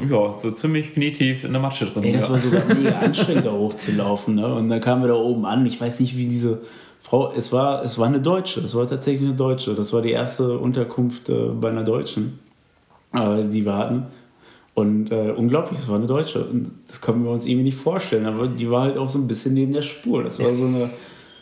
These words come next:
Speaker 2: ja, so, ja, so ein bisschen, was weiß ich, alter-, sehr alternativ, sag ich mal so. Sie
Speaker 1: Sehr
Speaker 2: hatte
Speaker 1: alternativ, ja.
Speaker 2: da auf jeden Fall ihr kleines, äh, Reich geschaffen. Ähm,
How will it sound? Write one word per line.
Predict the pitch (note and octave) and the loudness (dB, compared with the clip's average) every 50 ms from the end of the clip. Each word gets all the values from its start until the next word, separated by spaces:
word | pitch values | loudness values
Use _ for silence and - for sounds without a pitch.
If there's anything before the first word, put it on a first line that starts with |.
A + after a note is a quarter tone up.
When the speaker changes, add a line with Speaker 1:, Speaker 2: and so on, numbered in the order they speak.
| - - _ _ _ - - | -20 -20 _ _ _ -10 -8
Speaker 2:
ja, | C#3+ C#3+ C#3+ C3 A2+ G#2 G2+ - - - - - - - - | -6 -4 -2 -4 -4 -6 -8 -12 -16 -20 -20 -20 -20 -16 -14
so, | - - C3 C3+ C3 B2 - - | -12 -8 -6 -6 -6 -6 -6 -8
ja, | - - A#2+ B2 A#2+ | -8 -6 -4 -4 -2
so | A#2 A#2 | -2 -2
ein | A#2+ | 0
bisschen, | B2+ C3+ C3 - C#3 C3 B2+ B2 A#2+ A#2+ A#2 G#2+ | -2 -2 -2 0 0 0 2 0 0 -2 -4 -4
was | A#2 A#2+ A#2+ A#2+ | -6 -4 -4 -4
weiß | A#2 A2 G#2+ | -4 -4 -4
ich, | - - | -2 0
alter-, | B2 B2+ - - D#3+ D#3 E3 D3+ | 0 0 0 0 -2 -2 -2 0
sehr | C3+ C3 D3+ E3 D#3 | 4 4 4 4 4
alternativ, | - C#3+ C3+ B2+ B2 B2 A#2+ - - G#2+ G2+ | 2 0 0 0 0 0 0 0 -2 -2 -2
sag | G#2 G#2 G#2 G#2 | 0 0 0 0
ich | G2+ - | 0 -2
mal | G#2 G#2 | -2 -2
so. | G2 G2+ G2+ F#2+ | 0 -2 -2 -2
Sie | - G#2+ | 0 0
Speaker 1:
Sehr | A2 A2+ | 0 0
Speaker 2:
hatte | G#2+ B2 | 2 0
Speaker 1:
alternativ, | A#2+ A2+ A2 A#2 B2+ - - - - - - - | 0 0 -2 -2 -4 -6 -8 -8 -10 -10 -10 -8
ja. | - G2 - - - - _ - | -10 -12 -12 -14 -18 -16 _ -2
Speaker 2:
da | A2+ A2+ | 0 2
auf | A2+ A2+ A2+ - | 2 2 0 0
jeden | A#2+ A#2 A#2 A2 | 0 0 0 0
Fall | - - A2+ A2 A2 A2 - - | 0 0 0 2 0 0 0 0
ihr | A#2+ A2+ A2 A2 A2 G#2+ | 0 0 0 0 -2 -4
kleines, | - - - A#2 A2+ A2 A2 A2 G#2+ G#2 - - - - | -6 -4 0 0 0 0 0 -2 -2 -2 -2 -4 -2 -2
äh, | - | -2
Reich | A2+ G#2+ G#2+ G#2 A2 A2 A2+ B2+ - | 0 0 0 0 2 2 0 0 -2
geschaffen. | - - G#2 - - A#2 - - A2 G#2+ A#2+ - - - - _ _ _ _ _ - _ _ _ - - - _ _ _ _ _ - | -4 -4 -2 0 0 -2 0 0 -2 -2 -4 -6 -12 -18 -20 _ _ _ _ _ -20 _ _ _ -20 -20 -20 _ _ _ _ _ -2
Ähm, | G#2 G#2 G2+ G2+ G2+ G2+ G2 - | 0 0 2 2 0 0 -2 -6